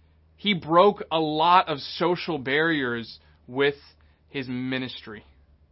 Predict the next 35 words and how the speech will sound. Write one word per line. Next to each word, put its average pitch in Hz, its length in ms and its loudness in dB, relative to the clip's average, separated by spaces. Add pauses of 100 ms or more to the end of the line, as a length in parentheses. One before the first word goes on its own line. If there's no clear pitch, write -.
(800)
And 139 100 -4
so 196 100 2
we're 214 80 2
gonna 220 180 4
be 165 60 -2
reading 208 280 0
about 185 180 2
one 175 140 2
of 165 80 -2
the 151 80 -8
scandalous 175 640 -2
interactions 147 720 -2
that 127 280 2 (280)
Jesus 160 360 -2
had 151 240 -2
with 135 120 -8
a 123 60 -6
woman 123 420 -4 (680)
in 139 100 -10
the 139 60 -6
book 180 180 0
of 147 100 -4
John. 127 440 -4 (1200)
This 165 160 -6
is 185 60 -12
gonna 196 160 0
be 185 160 -2
John 156 400 0
chapter 156 400 -4
twenty. 127 380 -8
It 139 60 -20 (1500)
says, 156 240 -6
Early 208 260 4
on 214 140 2
the 180 80 -2